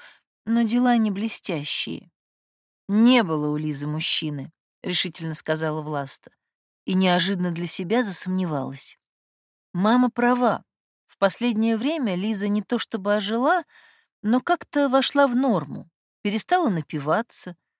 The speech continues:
в прошлом месяце купила красивое пальто. То есть, я не знаю, поправилась Власта. Антон посмотрел её контакты. "Как посмотрел?"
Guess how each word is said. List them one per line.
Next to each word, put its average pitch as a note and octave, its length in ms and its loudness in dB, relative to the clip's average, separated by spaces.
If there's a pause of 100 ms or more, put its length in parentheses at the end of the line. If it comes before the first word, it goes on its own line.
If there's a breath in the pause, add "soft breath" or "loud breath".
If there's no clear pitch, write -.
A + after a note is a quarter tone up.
(160)
в - 120 -20
прошлом G#3 380 0
месяце G3 520 0
купила E3 400 -6
красивое E3 560 -4
пальто. E3 760 -8 (580)
То G#3+ 80 -2
есть, - 420 -2
я A#3+ 220 6
не A3+ 120 6
знаю, G3 500 -2 (420)
поправилась D3 580 -2
Власта. C#3+ 540 -8 (840)
Антон G3 460 -2
посмотрел A3 560 -2
её G#3+ 200 -4
контакты. G#3+ 800 -2 (1040)
"Как E3 240 -6
посмотрел?" D#3+ 720 -6